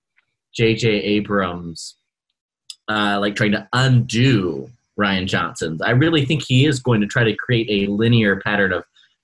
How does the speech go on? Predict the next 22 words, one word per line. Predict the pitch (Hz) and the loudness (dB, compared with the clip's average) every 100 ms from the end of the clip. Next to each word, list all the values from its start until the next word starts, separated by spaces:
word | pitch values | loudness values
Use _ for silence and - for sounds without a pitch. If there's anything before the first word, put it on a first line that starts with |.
| _ | _
having | 113 104 98 95 | -2 0 0 0
Kylo | - 113 107 104 | 0 0 2 2
Ren | 107 107 101 | 2 2 0
try | 98 104 | 0 0
to | 101 - | -2 -4
piece | - 151 147 - | -4 0 0 0
together | 131 104 113 107 101 | 0 2 0 0 0
his | 90 - - | -2 -4 -4
past. | 131 85 71 - - - _ _ _ _ | -2 -2 -4 -10 -18 -20 _ _ _ _
And | 101 104 | -2 0
that's | 110 110 107 - | 2 0 -4 -4
why, | 113 104 101 117 131 | 0 0 0 -4 -8
in | 135 131 | 0 2
the | 117 | 4
same | 131 117 | 4 4
way, | 110 | 2
he's | 104 | 0
literally | 110 117 110 104 101 | 0 2 2 0 0
piecing | - 123 117 104 | 0 0 2 0
together | 98 101 95 92 | 0 0 0 -2
his | 82 - | -4 -4
helmet. | 110 98 76 | -4 -2 -4